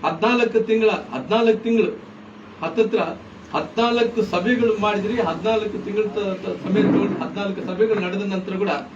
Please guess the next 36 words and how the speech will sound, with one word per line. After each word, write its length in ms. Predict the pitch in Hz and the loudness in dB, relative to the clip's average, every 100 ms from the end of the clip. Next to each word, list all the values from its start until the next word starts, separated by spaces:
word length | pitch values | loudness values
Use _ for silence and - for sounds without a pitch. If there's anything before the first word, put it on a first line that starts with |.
| - - - | -18 -16 -6
ಅದು 140 | 185 | -2
ಯಾವುದೇ 320 | 214 175 220 294 | 0 2 2 2
ರೀತಿಯಲ್ಲಿ 360 | 269 262 247 | 0 2 2
ಕೂಡ 100 | 233 | 2
ಏನು 340 | 240 208 240 220 | 2 6 4 4
ಡೆವಲಪ್ಮೆಂಟ್ 580 | 185 214 247 233 226 | 2 2 2 2 2
ಅಂದ್ರೆ 220 | 214 214 226 | 2 4 2
ಅದು 120 | 180 | 2
ಯಾವ್ದು 300 | 185 208 214 | 2 2 2
ಕೂಡ 80 | 214 | 0
ಮುಂದಕ್ಕೆ 320 | 185 196 214 | 0 0 -2
ಪ್ರೋಸೆಸ್ 340 | 196 185 185 202 | -2 -4 -4 -6
ಆಗ್ಲಿಕ್ಕೆ 340 | 190 196 180 | -6 -6 -6
ಆಗ್ಲಿಲ್ಲ. 400 | 165 165 156 - - - - - | -6 -4 -6 -6 -12 -18 -18 -4
ಆಮೇಲೆ 320 | 208 233 220 | 0 2 4
ನೀವೇನ್ 220 | 226 226 220 | 4 4 2
ಮಾಡಿದ್ರಿ, 320 | 214 196 175 | -2 -2 -4
ಎಸ್ 160 | 165 | -4
ಸಿ 60 | 226 | -2
ಎಸ್ 160 | 220 - | -2 -2
ಟಿ 100 | 214 | -4
ವಿಚ-, 280 | 190 196 | -4 -4
ವಿಚಾರದಲ್ಲಿ, 640 | 170 170 170 143 127 151 - | -6 -6 -6 -6 -4 -4 -6
ಒಳ 400 | - - 175 220 | -10 -6 0 2
ಮೀಸಲಾತಿ 480 | 226 214 226 208 214 | 2 -2 -2 -4 -6
ವಿಚಾರದಲ್ಲಿ 500 | 196 202 196 190 185 | -6 -6 -4 -4 -4
ಏನ್ 180 | 180 | -4
ಮಾಡಿದ್ರಿ? 340 | 180 175 165 165 - - - - - | -6 -6 -6 -8 -10 -16 -18 -18 -10
ಒಳ 140 | - 156 | -2 0
ಮೀಸಲಾತಿ 520 | 202 220 220 233 226 | 2 2 2 0 0
ವಿಚಾರದಲ್ಲಿ 580 | 220 226 220 214 226 240 - - - - | -2 0 2 2 2 -2 -4 -14 -14 0
ಇವತ್ತು 260 | 190 214 208 | 2 4 2
ಎಲ್ಲ, 580 | 151 165 226 233 220 202 | 0 2 4 4 4 2
ಇವತ್ತು 280 | 175 190 196 | 0 -2 -2
ಮೂರ್ನಾಲ್ಕು 840 | 180 202 220 226 226 - - 196 | 0 2 2 4 2 0 -6 0
ಬಾರಿ 240 | 214 208 | 2 2